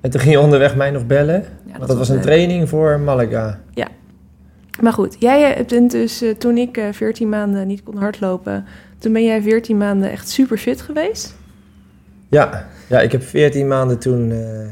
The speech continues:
Speaker 1: elke week, eh, vijfenzestig kilometer hard gelopen. Ik was er echt achter gekomen, ehm, als ik vijfenzestig kilometer hard loop, dan, eh,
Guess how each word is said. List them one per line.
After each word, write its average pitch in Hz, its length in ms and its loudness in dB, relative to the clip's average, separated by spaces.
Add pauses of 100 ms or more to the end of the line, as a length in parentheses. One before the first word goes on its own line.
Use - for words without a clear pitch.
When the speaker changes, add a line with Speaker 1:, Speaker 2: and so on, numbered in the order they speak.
(1040)
Speaker 1:
elke 131 280 4
week, 131 580 4 (960)
eh, 113 160 0
vijfenzestig 131 680 2
kilometer 156 400 -2
hard 135 140 -2
gelopen. 151 600 -2 (960)
Ik 120 180 -2
was 127 180 4
er 131 100 6
echt 131 160 0
achter - 220 -4
gekomen, 123 680 2
ehm, 110 500 -2 (680)
als 120 160 0
ik 123 100 -2
vijfenzestig 143 480 0
kilometer 131 680 -2 (140)
hard 127 220 -2
loop, 156 420 2 (840)
dan, 127 320 4
eh, 117 380 0